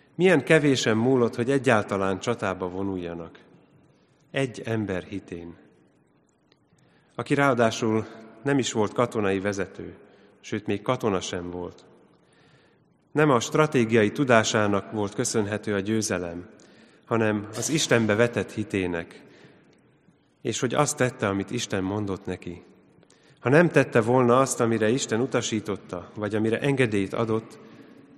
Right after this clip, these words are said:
akkor ez a csata meg sem történt volna. Nézzük Bárák oldaláról, aki Debóra ellentéteként viselkedett.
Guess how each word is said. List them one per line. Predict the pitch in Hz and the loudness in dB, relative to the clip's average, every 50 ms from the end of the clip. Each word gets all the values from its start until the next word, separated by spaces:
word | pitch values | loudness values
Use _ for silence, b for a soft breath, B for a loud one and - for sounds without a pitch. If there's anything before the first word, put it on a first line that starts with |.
| B _ - | B _ -10
akkor | - 117 - - 127 | -10 -6 -2 -2 -2
ez | 123 113 | 0 -2
a | 120 | -4
csata | 117 - 147 139 - 120 | 0 0 0 2 4 4
meg | 113 123 127 127 | 4 4 2 2
sem | - - 110 98 95 | 0 0 0 0 0
történt | - 104 104 - - 98 87 82 - | -2 -2 -4 -2 -4 -6 -6 -6 -8
volna. | - 85 85 82 82 85 82 - - - _ _ _ _ _ _ _ _ b b b b b b b b b b b b b b b b b b _ _ _ _ _ - | -10 -12 -12 -10 -12 -16 -16 -20 -20 -20 _ _ _ _ _ _ _ _ b b b b b b b b b b b b b b b b b b _ _ _ _ _ -2
Nézzük | 131 131 123 107 113 107 | 0 0 0 0 -2 0
Bárák | 104 127 127 123 123 117 107 - - | 2 4 4 6 4 4 2 2 0
oldaláról, | 120 117 120 117 123 117 113 110 107 110 110 113 113 | 0 0 4 4 4 4 6 4 4 4 4 2 2
aki | 107 110 - 113 113 110 - - | 0 0 0 0 0 0 -2 -8
Debóra | - 127 143 143 127 131 123 113 117 113 | -2 0 0 2 4 4 4 4 4 4
ellentéteként | - 135 135 127 117 110 101 107 101 98 - 98 - - 98 92 - | 4 4 4 4 2 2 0 -2 -4 -2 -4 -6 -4 -4 -4 -4 -4
viselkedett. | - 110 107 - 104 92 90 - - 87 85 85 85 - - - - | -6 -6 -4 -4 -4 -4 -6 -6 -10 -12 -12 -12 -14 -16 -20 -20 -20